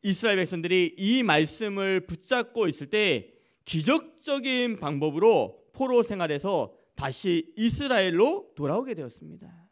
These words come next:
우리가 잘 알듯이 이 고레스 왕이 바벨론 제국을 무너뜨리고 페르시아를 세우고 이스라엘 백성들을 해방시키고 성전을 짓도록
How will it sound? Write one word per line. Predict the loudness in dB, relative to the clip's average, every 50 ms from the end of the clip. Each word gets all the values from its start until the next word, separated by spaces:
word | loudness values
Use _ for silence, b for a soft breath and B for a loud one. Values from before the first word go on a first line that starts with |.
| _ _ _ _ b b b b b b b b b
우리가 | 4 6 6 6 6
잘 | 4 2 2 4
알듯이 | 4 4 2 0 -4 -4 0 0 0 0 0
이 | -4 -8 -6
고레스 | -2 2 4 4 4 2 0 -4 -8 -8 -4 -2 0
왕이 | 0 0 0 -2 -2 -2 -4 -6 -8 -12 _ _ _ _ _ _ _ _
바벨론 | -6 -4 0 4 6 6 4 4 2 -2 -2 -2 -2
제국을 | -2 -2 -2 -2 -2 0 0 0 0 0
무너뜨리고 | 0 2 4 4 4 4 4 0 -2 0 2 2 2 2 0 -2 -8 -18 _ _ _ _ _ _ _ _
페르시아를 | -2 0 2 4 4 4 2 0 -2 -2 -2 0 0 2 2 2 0
세우고 | 0 2 2 2 2 2 0 0 -2 -2 -4 -10 -14 _ _ _ -6
이스라엘 | -4 -2 0 2 2 2 2 2
백성들을 | 0 0 -2 -2 -4 -4 -2 0 0 0 -2 -2 -2 0
해방시키고 | 0 2 2 0 -2 -4 -6 -6 -6 -2 0 2 2 2 2 0 -4 -12 -20 _ _
성전을 | -12 -10 -8 -6 -6 -4 0 0 0 2 2 0 0 -2 -4
짓도록 | -6 -12 -8 -4 0 2 4 4 4 4 0 -6